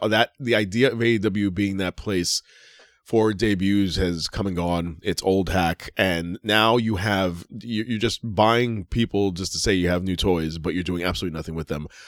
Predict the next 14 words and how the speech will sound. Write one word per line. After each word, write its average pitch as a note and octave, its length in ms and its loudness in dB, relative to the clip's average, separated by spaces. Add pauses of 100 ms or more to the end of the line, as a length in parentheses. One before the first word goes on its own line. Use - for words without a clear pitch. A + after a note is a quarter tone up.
(220)
Where C3 380 6
in C3+ 260 4
the B2 140 2
fuck - 680 -4
is B2+ 180 4
Miro? G#2 500 2 (200)
I G#2+ 60 4
wanna A2 180 4
know. E2 160 0 (220)
I A2 40 2
wanna A2+ 140 4
know A#2 100 2
where's A2 200 2
Miro. G2+ 140 2